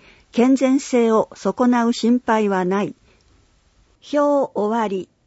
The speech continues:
人が集まる街へ雇用改革について。問い。本市の未来を支える若者の就職定着は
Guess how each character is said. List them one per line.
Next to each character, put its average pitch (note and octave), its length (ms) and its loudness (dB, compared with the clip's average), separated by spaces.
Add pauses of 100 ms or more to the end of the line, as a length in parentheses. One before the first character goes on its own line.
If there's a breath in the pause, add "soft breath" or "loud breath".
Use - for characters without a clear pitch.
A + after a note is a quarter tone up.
(1500)
人 - 280 0
が B3 280 2
集 B3+ 240 -2
ま D4 140 2
る A3+ 100 4
街 F3+ 380 0
へ E3 280 -2
雇 G3+ 160 2
用 C#4+ 240 2
改 C4+ 280 -2
革 E3+ 400 -6 (200)
に A3 140 2
つ A#3+ 160 -2
い G3+ 120 2
て。 - 280 -8 (1300)
問 A3+ 280 4
い。 - 60 -12 (840)
本 D4+ 280 2
市 G3+ 200 -2
の F#3 280 0
未 B3+ 140 6
来 A3+ 280 2
を F3 80 2
支 F#3+ 140 -6 (120)
え A3 260 2
る G3+ 260 2
若 G3+ 280 0
者 B3 260 2
の G#3+ 180 2
就 A#3 240 0
職 G#3+ 500 0
定 A#3 200 2
着 A3+ 320 -2
は G3 200 2